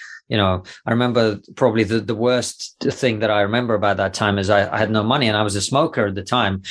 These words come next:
And I saw somebody dropped, uh, who dropped an unfinished cigarette as they were boarding a bus. And I was like,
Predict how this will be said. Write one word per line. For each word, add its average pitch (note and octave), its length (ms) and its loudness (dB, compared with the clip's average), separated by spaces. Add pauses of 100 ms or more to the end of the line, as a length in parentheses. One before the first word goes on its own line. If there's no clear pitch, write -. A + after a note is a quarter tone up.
(280)
And A#2 140 2
I A2 60 2
saw D3+ 260 0
somebody A2+ 380 0
dropped, A2+ 480 0
uh, A2+ 320 0
who G2+ 180 -4
dropped A2+ 300 0
an A2+ 100 0
unfinished G#2+ 540 0
cigarette A2 420 0 (440)
as G#2 160 0
they A2+ 100 2
were G#2 120 2
boarding G#2 440 -2
a G2 60 -6
bus. A2 420 0
And A#2+ 240 -4
I A#2+ 60 2
was A2+ 100 -2
like, A#2+ 220 0